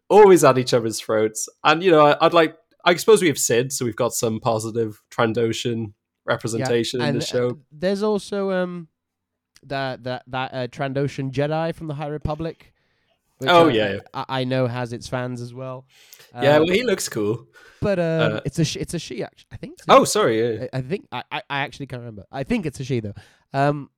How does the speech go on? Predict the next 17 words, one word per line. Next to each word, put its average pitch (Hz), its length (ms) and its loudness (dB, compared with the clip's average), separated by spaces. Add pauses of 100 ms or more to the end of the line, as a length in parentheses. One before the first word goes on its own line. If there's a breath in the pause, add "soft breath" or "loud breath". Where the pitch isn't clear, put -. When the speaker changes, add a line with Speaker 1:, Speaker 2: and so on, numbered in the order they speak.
(220)
Speaker 2:
however, 135 520 -2 (500)
b-, 233 180 -14
but 190 240 -6
apart 190 300 0
from 156 160 -12
that, 127 160 -6
yeah, 120 320 -6
the 123 100 -8
Trandoshans 131 540 -8
don't 127 160 -8
really 120 180 -8
get 117 160 -8
a 117 60 -10
good 107 180 -10
rap, 107 300 -10
do 104 80 -14
they? 95 320 -18